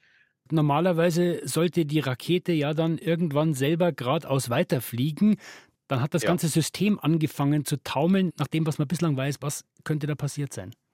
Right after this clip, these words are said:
Speaker 2: Ja, also wenn sich Erst- und Zweitstufe trennen,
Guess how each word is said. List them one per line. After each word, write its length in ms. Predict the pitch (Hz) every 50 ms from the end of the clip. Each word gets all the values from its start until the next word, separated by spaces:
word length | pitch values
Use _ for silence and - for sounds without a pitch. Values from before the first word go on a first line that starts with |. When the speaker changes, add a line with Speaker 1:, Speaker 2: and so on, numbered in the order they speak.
| _ _ _ _ _ _ - - - - - _ -
Speaker 2:
Ja, 220 | 110 123 151 135
also 440 | 92 98 107 107 117 110 104 104 92
wenn 180 | - 107 107 104
sich 460 | 101 - 110 101 - - - - -
Erst- 280 | 110 107 113 117 - -
und 100 | 101 98
Zweitstufe 680 | - 104 104 110 - - - 117 107 - - 95 -
trennen, 680 | - - - 87 104 117 131 117 95 95 107 120 120